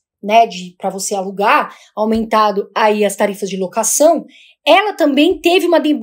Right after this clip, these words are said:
uma demanda que continua forte. Olha lá o que que a gente vê aqui, ó, nesse gráfico que tá aí, olha a Movida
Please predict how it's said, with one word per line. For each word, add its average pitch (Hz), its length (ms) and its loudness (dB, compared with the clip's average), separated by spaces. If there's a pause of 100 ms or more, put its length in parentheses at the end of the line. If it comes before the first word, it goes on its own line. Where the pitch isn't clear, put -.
uma 262 180 -4
demanda 262 340 -4
que 294 120 -12
continua 294 380 -4
forte. 269 460 2
Olha 285 140 2
lá 240 100 4
o 220 60 -2
que 233 100 -12
que 233 80 -8
a 214 60 -2
gente 226 200 -6
vê 220 120 0
aqui, 202 280 -6
ó, 165 120 -8 (440)
nesse 226 220 2
gráfico 226 380 2
que - 80 -16
tá 220 80 2
aí, 202 80 6
olha 277 160 6
a - 20 4
Movida 185 500 -2